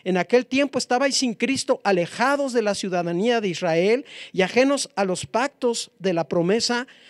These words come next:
sin esperanza y sin Dios en el mundo". Así en algún tiempo estuvimos nosotros.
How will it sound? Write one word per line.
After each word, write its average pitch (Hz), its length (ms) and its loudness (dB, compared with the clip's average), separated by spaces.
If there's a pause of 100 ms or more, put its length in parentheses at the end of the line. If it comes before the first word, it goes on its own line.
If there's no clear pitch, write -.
sin 208 280 -2
esperanza 254 720 2
y 233 120 -2
sin 208 260 -2
Dios 294 540 2 (800)
en 233 140 4
el 233 100 4
mundo". 339 480 2 (180)
Así 226 340 0
en 311 100 0
algún 269 240 0
tiempo 277 280 -4
estuvimos 240 440 -4
nosotros. 240 640 -8